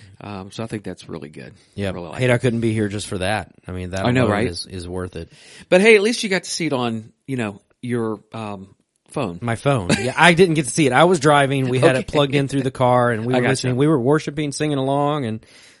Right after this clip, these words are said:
Speaker 2: listening to the message, and driving through the mountains of West Virginia.
Speaker 1: Mm-hmm. And I'll
Speaker 2: It was
Speaker 1: tell you
Speaker 2: good.
Speaker 1: what, the, uh, the final song, is it The Great I Am?
Speaker 2: Great I Am.
Speaker 1: Oh my goodness, that song.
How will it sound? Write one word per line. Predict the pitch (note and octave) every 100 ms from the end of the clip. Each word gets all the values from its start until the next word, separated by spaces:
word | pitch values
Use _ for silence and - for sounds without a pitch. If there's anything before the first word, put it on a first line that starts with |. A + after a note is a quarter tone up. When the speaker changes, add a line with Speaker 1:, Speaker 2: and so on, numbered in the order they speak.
| -
Speaker 2:
listening | A#2+ A#2+ C3
to | B2+
the |
message, | A#2+ B2 C3 - B2+
and | A2+ A2 G#2+
driving | A2 A#2+ B2+ B2
through | C3 C3
the | A#2 A2 _ _
mountains | A2+ A#2+ C3+ C#3+ B2+
of |
West | B2+ C3+
Virginia. | - B2 C#3 C#3+
Speaker 1:
Mm-hmm. | A2+ A2+ B2+ C3+ _ -
And | B2+
I'll | C3+
Speaker 2:
It |
was | A#2
Speaker 1:
tell |
you | E3+
Speaker 2:
good. | C#3+
Speaker 1:
what, | C#3 A#2
the, | A#2 A#2
uh, | G#2+
the | F#2 A2+ A2
final | - - C#3+ D3 E3 C#3
song, | - B2 G2
is | G#2+
it | A2
The | -
Great | C3 D3
I | C#3+
Am? | C#3 D3 _ _ _ _
Speaker 2:
Great | - F#2 F2+
I | G2+
Am. | E2+ E2
Speaker 1:
Oh | C3
my | C#3+ C3
goodness, | A2+ G2+ E2+ -
that | A#2+
song. | - A2+ G2+ F2+